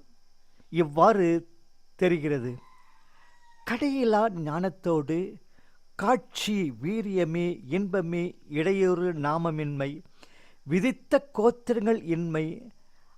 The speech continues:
அடைவதில்லா ஆயு இன்மை, அந்த ராயங்கள் இன்மை உடையவன் யாவன் மற்ற இவ்வுலகிற்கு இறைவன் ஆமீன் என்று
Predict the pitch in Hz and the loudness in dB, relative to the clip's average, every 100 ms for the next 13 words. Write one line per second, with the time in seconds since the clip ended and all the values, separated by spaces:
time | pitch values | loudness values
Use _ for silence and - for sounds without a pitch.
0 | - - - 175 190 247 233 240 214 202 | -20 -10 2 4 6 6 6 4 2 -2
1 | - 180 196 208 208 208 - 156 160 196 | -2 0 2 4 6 4 2 2 4 4
2 | 208 190 165 170 165 147 147 - - - | 2 -2 -2 -2 -2 -4 -4 -10 -20 -20
3 | - 156 175 185 170 196 240 233 202 185 | -6 -2 0 0 0 2 4 4 2 2
4 | 156 156 151 147 147 - - 147 147 165 | 0 0 -2 -4 -6 -12 -10 -4 0 0
5 | 160 151 160 143 117 110 151 147 135 143 | 0 0 -4 -6 -8 -2 0 0 0 0
6 | 165 208 - - - - - - - 170 | -2 -4 -6 -16 -20 -20 -20 -18 0 2
7 | 185 - - 226 165 170 170 190 202 208 | 2 -4 -4 -4 0 0 0 0 2 0
8 | 202 - - 208 151 135 160 180 175 180 | 0 -2 -6 -6 -4 -2 0 0 -2 -4
9 | - 139 139 135 139 131 - - - 147 | -4 -2 -2 -2 -4 -6 -10 -12 -4 -4
10 | 147 139 131 | -2 -4 -4